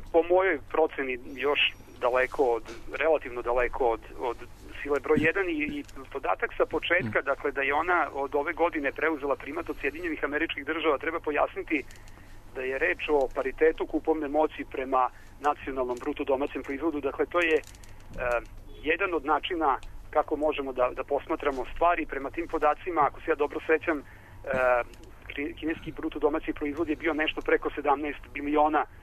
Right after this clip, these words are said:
Speaker 1: američkih dolara, sedamnaest zapeta pet ili šest, dok je, dok je američki prema ovoj metodologiji iznosio sedamnaest zapeta četiri,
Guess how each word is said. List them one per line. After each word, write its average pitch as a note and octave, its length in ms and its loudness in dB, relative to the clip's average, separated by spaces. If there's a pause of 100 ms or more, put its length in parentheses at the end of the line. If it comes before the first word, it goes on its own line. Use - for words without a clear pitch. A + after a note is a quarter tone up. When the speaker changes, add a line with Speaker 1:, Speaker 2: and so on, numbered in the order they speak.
(480)
Speaker 1:
američkih C3+ 480 -2
dolara, D#3 360 6
sedamnaest D3 340 0
zapeta C3+ 320 0
pet C3 240 0
ili A#2+ 160 -2
šest, - 340 0 (400)
dok - 160 -4
je, D3 100 6 (220)
dok C#3+ 220 -4
je D3 80 4
američki C#3+ 460 0
prema C#3+ 240 2
ovoj D3 200 6
metodologiji C#3+ 640 0
iznosio D3+ 460 -2
sedamnaest C#3+ 360 0
zapeta C#3 320 0
četiri, B2+ 460 -2